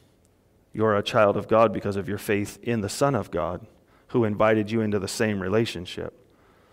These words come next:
See, Christianity is much, much, much, much bigger than you did something mad and made God mad. And if you don't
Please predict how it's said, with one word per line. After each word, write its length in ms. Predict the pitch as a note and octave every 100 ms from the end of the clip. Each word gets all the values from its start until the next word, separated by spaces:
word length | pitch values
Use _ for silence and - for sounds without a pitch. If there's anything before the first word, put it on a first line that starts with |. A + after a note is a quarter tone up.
| _ _ _ _
See, 160 | - A#2+
Christianity 680 | - D3 - C3+ C#3 B2+
is 120 | A#2 G2
much, 440 | A#2 C#3+ D#3 -
much, 160 | - B2+
much, 180 | C3
much 300 | C3+ C3 -
bigger 420 | - A#2+ G#2+ G#2 - - - - - -
than 140 | B2
you 160 | G#2+ B2
did 180 | C#3 C3+
something 340 | C#3 C3+ D3
mad 280 | A#2+ A2 A#2
and 80 | A2
made 200 | A2 A2
God 260 | A2+ A#2+
mad. 480 | A2+ G#2 G2 A2+ A#2+ - _ _ _ _ _ _ _ _ _ _ _ _ _ _ _ _
And 360 | - A2 A2+ A#2
if 120 | G#2+
you 80 | G#2+
don't 420 | A2 A2+ - -